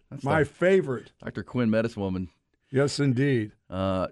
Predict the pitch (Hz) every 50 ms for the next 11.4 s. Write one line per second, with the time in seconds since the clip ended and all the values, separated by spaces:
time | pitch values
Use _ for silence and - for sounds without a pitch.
0 | - _ 85 92 110 113 131 156 165 - - 151 131 123 120 110 113 110 127 127
1 | 123 120 - 120 123 120 127 107 104 123 139 135 127 120 113 107 120 110 110 107
2 | 92 110 107 104 107 127 135 131 - 113 110 107 107 104 92 - - 135 127 117
3 | 98 101 98 90 98 101 95 95 - - 151 143 139 - - - - _ _ _
4 | _ _ _ _ _ _ _ - 139 139 139 - 135 127 120 123 117 113 104 107
5 | 117 131 139 151 120 123 117 113 110 104 151 151 156 - - - - - - -
6 | _ _ _ _ 110 107 - 143 139 135 131 - 147 151 143 143 156 151 143 -
7 | - - 123 123 127 113 107 110 - 135 131 - 156 131 - 147 127 110 123 147
8 | 180 165 156 165 165 - 196 175 165 131 147 143 147 160 - 175 165 - - 156
9 | 156 165 160 139 165 147 131 - - 131 131 143 170 202 220 202 214 196 196 -
10 | - 185 175 175 196 196 - _ _ _ - 165 160 - 156 165 160 175 - -
11 | 156 147 147 151 147 156 175